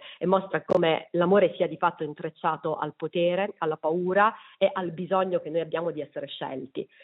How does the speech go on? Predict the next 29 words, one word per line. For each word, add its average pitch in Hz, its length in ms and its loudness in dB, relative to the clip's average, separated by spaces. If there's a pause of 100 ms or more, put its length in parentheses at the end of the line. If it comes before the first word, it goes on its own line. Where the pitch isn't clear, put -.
(240)
Quindi 156 300 -2
non 170 160 2
offre 160 560 0
delle 151 260 -2
risposte 151 560 -8
definitive, 170 640 -4
ma 147 440 0
mette 165 340 0
in 160 100 0
scena 156 400 2
con 156 300 2 (400)
precisione 165 640 2
emotiva, 156 440 -2
con - 140 -14
una 143 100 -6
grande 160 380 0
capacità 165 500 -2
di, 156 160 -4
di 156 80 -18
caratterizzazione 165 920 0
psicologica, 147 800 -2 (280)
quella 175 220 4
che 175 100 4
è 170 40 8
l'incertezza 160 1000 0
della 160 160 0
nostra 156 400 -2
epoca, 151 480 -2 (300)
e - 160 2